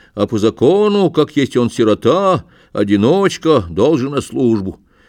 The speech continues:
"Кто виноват, говорит, что у него жена и сын? Вы б еще пятнадцатилетних венчали". Я ему еще сказать хотел, так он и слушать не стал, осерчал. "Отстань, говорит,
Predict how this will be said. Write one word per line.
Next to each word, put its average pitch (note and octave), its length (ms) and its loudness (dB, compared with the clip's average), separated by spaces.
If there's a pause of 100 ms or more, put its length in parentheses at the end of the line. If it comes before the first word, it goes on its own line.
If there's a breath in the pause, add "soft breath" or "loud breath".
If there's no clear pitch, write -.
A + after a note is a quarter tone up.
(180 soft breath)
"Кто G#3+ 460 2
виноват, G3+ 580 0
говорит, D#3 380 0
что D#3 180 -4
у D#3 80 4
него D#3 240 2
жена D3 320 -2
и C3+ 80 -2
сын? A#2+ 480 -4 (300 loud breath)
Вы E3 160 2
б - 100 -18
еще D#3+ 400 0
пятнадцатилетних C#3 1200 -2
венчали". G#2+ 800 -6 (480 soft breath)
Я C3+ 200 -6
ему D#3+ 160 -4
еще - 380 -6
сказать C#3 560 -2
хотел, C3+ 640 0 (520 soft breath)
так - 140 -20
он A#2 140 0
и A2 40 0
слушать - 520 -4
не F#2+ 100 -8
стал, A2 460 -4 (260 soft breath)
осерчал. G#2+ 720 -4 (300 soft breath)
"Отстань, F3 640 -2
говорит, D#3+ 340 -2